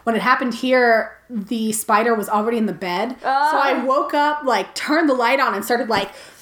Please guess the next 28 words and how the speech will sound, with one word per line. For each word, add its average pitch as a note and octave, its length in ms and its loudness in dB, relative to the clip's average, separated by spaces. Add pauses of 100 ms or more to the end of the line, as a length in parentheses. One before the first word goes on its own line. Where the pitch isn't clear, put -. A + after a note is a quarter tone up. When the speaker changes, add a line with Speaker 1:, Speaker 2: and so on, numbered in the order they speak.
(280)
Speaker 2:
Yeah. F3+ 380 0 (140)
Speaker 1:
ra-, A3+ 260 2 (100)
thrashing C4 400 0
through C4+ 120 -2
my A#3+ 140 2
comforter C4 360 2
trying B3+ 240 0
to A#3 60 -2
find A3+ 320 0
it. F#3 120 0
And G#3+ 240 -6
Zelda's G#3 440 2
like, G3 200 2
"What G3 120 -4
the F#3+ 40 -6
fuck - 240 0
are G3+ 40 -4
you F#3 100 -2
doing?" A3 220 0
And G3+ 80 -4
I'm G#3 80 2
like, - 140 0
Speaker 2:
Right. C#4+ 40 -4
Speaker 1:
"What B4 140 2
is G#4+ 100 0
the C5+ 80 4
point C5 320 2
of A4+ 60 -2